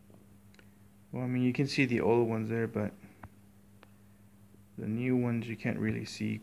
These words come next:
'cause, well, there's no paint in the little rivet holes as, from the previous ones, as you can see there.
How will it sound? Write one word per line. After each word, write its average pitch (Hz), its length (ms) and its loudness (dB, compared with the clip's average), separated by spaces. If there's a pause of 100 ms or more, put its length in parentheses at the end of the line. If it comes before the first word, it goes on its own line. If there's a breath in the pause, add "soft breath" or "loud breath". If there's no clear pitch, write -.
(140)
'cause, - 720 -12 (1300)
well, 110 100 -6
there's 110 240 -6
no 110 140 -4 (100)
paint 113 300 -2
in 107 240 -4 (560)
the 113 100 -6
little 117 380 -4
rivet 117 260 2
holes 113 300 -4
as, 110 100 -4 (400)
from 113 220 -6
the 110 80 -6
previous 120 420 0
ones, 113 180 -4
as 107 120 -4
you 107 80 -4
can 104 100 -4
see 113 220 -4
there. 110 280 0